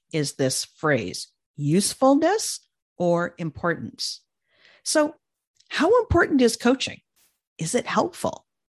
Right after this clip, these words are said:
What makes it worthwhile? What makes it useful? As a direct result of coaching,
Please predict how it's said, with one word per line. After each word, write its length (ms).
What 340
makes 560
it 200
worthwhile? 880
What 300
makes 340
it 200
useful? 580
As 160
a 80
direct 560
result 480
of 160
coaching, 600